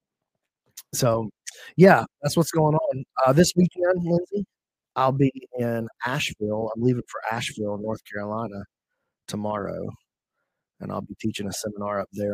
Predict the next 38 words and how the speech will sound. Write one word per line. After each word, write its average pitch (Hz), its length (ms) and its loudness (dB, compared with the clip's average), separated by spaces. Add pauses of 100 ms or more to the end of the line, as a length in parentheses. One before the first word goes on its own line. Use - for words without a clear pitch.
on 98 80 -12
Saturday 101 640 -6 (180)
at 110 120 -6
Rogue 131 580 8 (520)
Combat 113 440 0 (200)
Club 92 460 -4 (800)
with 101 180 -4
old 104 340 -6
Johnny 107 500 -4
Buck. 92 260 -6 (1500)
Just 135 340 2
in 160 140 8
the, 151 140 6 (320)
in 165 140 6
the 151 100 8 (220)
comments, 117 380 0 (100)
if - 120 -12
you 139 80 -2
could, 123 380 4 (400)
just 143 220 4
let 190 160 10
us 170 180 8
know 139 140 6
how 131 260 4
bad 120 300 4
you 120 200 2
hate 113 120 -4 (100)
Johnny 110 240 -4
Buck 98 360 -6
on - 80 -20
a - 40 -10
scale 104 320 -4
of 95 60 -8
one 104 260 -12
to 95 120 -14
ten. 104 240 -14 (1400)
Mine's 135 400 6
a 107 40 -8